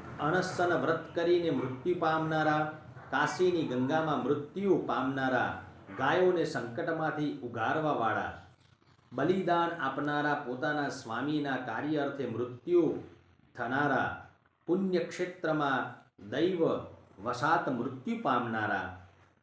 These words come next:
દેવોનો નાશ થતો અટકાવવા માટે મૃત્યુનું આવકારનારા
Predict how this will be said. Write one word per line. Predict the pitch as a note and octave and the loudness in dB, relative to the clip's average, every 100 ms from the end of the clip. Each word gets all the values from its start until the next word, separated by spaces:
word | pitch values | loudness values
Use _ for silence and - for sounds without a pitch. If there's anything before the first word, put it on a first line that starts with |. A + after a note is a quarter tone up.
| _ _ - | _ _ -8
દેવોનો | B2+ E3+ F#3+ F#3 E3+ | 4 6 6 2 2
નાશ | D3 C3+ D#3+ D#3 - | 2 0 0 -4 -8
થતો | D3 D#3 D3 C#3+ - | -4 2 2 2 -4
અટકાવવા | C3 E3+ E3+ E3 - B2+ A#2 G#2 C3 D3 B2 | -6 -2 0 0 2 0 0 0 0 2 0
માટે | A2+ A#2 - B2+ A2+ | -2 -6 -2 -2 -2
મૃત્યુનું | D3 - - F#3 F3 D#3+ D3+ A2+ | -4 -4 -2 2 2 2 -2 -4
આવકારનારા | A2+ B2 B2 D3+ E3 D3+ C3 A2+ G2 - | -4 -4 -2 0 2 2 0 0 0 -4